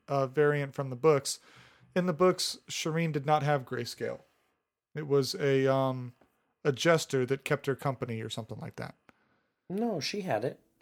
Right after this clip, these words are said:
Speaker 1: I don't think she, did she?
Speaker 2: Yeah.
Speaker 1: Oh, then there was a whole jester role, though, that they cut out that I remember.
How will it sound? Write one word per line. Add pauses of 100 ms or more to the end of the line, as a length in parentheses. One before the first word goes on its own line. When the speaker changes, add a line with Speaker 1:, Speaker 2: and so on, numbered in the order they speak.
(160)
Speaker 1:
I
don't (180)
think
she, (120)
did
she? (580)
Speaker 2:
Yeah. (500)
Speaker 1:
Oh,
then
there
was
a
whole
jester
role,
though,
that
they
cut
out
that
I
remember.